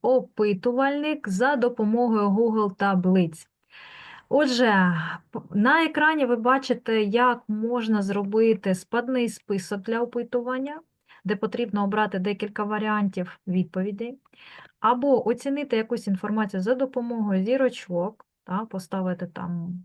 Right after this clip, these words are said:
якщо сподобалось дуже сильно, то п'ять зірочок, якщо там щось не дуже, то чотири, три, два і так далі.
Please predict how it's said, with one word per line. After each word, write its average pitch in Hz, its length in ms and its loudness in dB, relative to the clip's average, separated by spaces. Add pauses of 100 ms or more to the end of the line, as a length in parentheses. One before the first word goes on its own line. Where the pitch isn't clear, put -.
якщо 190 280 -8
сподобалось 202 640 -2
дуже 220 500 0
сильно, 214 480 0
то 196 100 -6
п'ять 208 320 -2
зірочок, 190 500 -6
якщо 202 600 -4
там 196 260 -2
щось 185 300 -6
не 190 320 0
дуже, 214 340 -4
то 185 300 -6
чотири, 220 680 -4
три, 208 480 -2
два 196 1080 2
і 190 160 -2
так 185 200 -4
далі. 180 380 -4